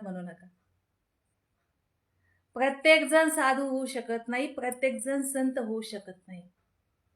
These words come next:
प्रत्येक जण देव होऊ शकतो, पण साधू होऊ शकत नाही.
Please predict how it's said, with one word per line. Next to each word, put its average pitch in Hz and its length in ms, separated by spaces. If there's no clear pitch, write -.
प्रत्येक 262 380
जण 294 240
देव 359 260
होऊ 285 220
शकतो, - 560
पण 220 100
साधू 269 360
होऊ 269 280
शकत 240 580
नाही. 202 600